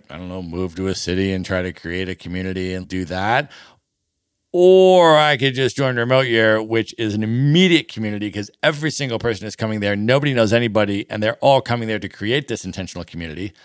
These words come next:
So I had that from day one, and I could keep traveling. I was like, "This is perfect." So I applied to Remote Year from Athens. Boom, went, jumped that Remote Year <laughs> and started in Kuala Lumpur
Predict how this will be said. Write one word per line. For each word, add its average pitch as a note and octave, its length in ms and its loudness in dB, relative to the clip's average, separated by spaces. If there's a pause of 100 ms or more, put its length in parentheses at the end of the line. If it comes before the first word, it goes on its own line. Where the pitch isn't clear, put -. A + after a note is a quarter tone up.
(160)
So - 140 -4
I - 20 0
had B2 160 0
that A#2+ 100 -4
from A2 140 -8
day G#2 140 -4
one, G#2 380 -2 (580)
and D3 160 2
I C#3 40 -2
could A#2+ 140 -14
keep - 180 -12
traveling. D#3+ 420 -4 (540)
I F#2+ 60 -8
was F#2+ 100 -6
like, F2 120 -10
"This - 220 -12
is D2+ 80 -12
perfect." - 480 -8 (300)
So A#2+ 120 0
I A2+ 40 2
applied A2+ 240 0
to A#2+ 40 0
Remote A2 240 0
Year G#2 80 -6
from A2 140 -8
Athens. A2+ 400 -6 (120)
Boom, A#2+ 440 2
went, C3 320 0
jumped C3 180 0
that C3 80 -2
Remote A#2 280 0
Year A#2 240 2 (400)
<laughs> - 400 -4
and C#3+ 140 4
started C3 300 2
in C3 80 0
Kuala A#2+ 400 4
Lumpur A2+ 380 0